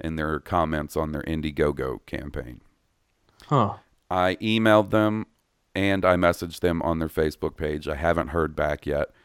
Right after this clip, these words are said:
Speaker 1: <clears throat> Right now, I've, just with the technical know-how I have,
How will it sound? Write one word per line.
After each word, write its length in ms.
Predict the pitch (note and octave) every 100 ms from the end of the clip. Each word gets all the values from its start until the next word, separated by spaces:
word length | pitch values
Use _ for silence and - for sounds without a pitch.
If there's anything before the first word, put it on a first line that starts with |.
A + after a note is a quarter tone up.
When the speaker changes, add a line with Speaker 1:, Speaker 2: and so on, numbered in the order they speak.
| _ _ _ _ _ _ -
Speaker 1:
<clears throat> 100 | F3 E3+ A#2+ E2+
Right 280 | G2 B2 A2
now, 320 | A2+ A2+ A#2+ G2+
I've, 460 | F#2+ F2+ F2 F2 _ _ -
just 340 | G#2 C#3 - C3+
with 140 | -
the 60 | A2
technical 460 | C#3 A2 G#2 A#2
know-how 560 | G2 G2+ F#2+ G2+ F2+ F2
I 160 | F#2 G2
have, 520 | F2+ F2 F2+ D2 -